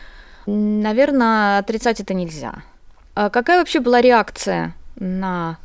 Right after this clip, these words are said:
Нобелевскую премию двоим шведам, обоим членам Шведской академии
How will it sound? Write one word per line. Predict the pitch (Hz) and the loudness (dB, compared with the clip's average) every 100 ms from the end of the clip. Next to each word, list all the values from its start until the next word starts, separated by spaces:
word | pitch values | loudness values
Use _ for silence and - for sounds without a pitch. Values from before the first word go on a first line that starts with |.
| - | -12
Нобелевскую | 208 202 190 185 - - 185 | -4 -2 -2 -8 -12 -10 -8
премию | 214 214 196 185 175 | -2 0 0 -2 -4
двоим | 165 185 185 285 359 359 _ - | -4 -2 0 0 -2 -4 _ -20
шведам, | - - 214 208 180 165 143 170 - - - - | -14 -8 -4 0 0 -2 -8 -14 -20 -20 -20 -4
обоим | 190 185 262 285 254 - | -2 2 2 4 2 -4
членам | - 208 214 220 202 190 - - - - - - - | -10 -4 0 0 0 -4 -12 -20 -20 -20 -20 -20 -12
Шведской | - 202 - 185 | -4 -4 -2 -4
академии | 185 190 165 143 - | -2 -4 -4 -12 -18